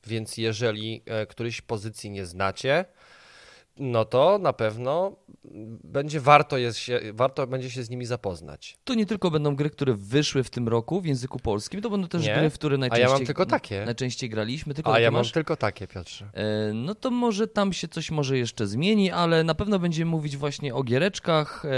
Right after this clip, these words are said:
Speaker 2: w, w tym starym, odchodzącym, e, dwa tysiące dwudziestym pierwszym roku. Będziemy sobie oceniać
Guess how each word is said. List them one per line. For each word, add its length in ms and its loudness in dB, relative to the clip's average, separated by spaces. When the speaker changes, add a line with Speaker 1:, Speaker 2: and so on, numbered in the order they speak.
Speaker 2:
w, 300 -4
w 60 -12
tym 320 0
starym, 500 6
odchodzącym, 880 0
e, 420 2
dwa 280 2
tysiące 420 -4
dwudziestym 500 -4
pierwszym 500 -4
roku. 540 2
Będziemy 280 -2
sobie 280 -2
oceniać 640 0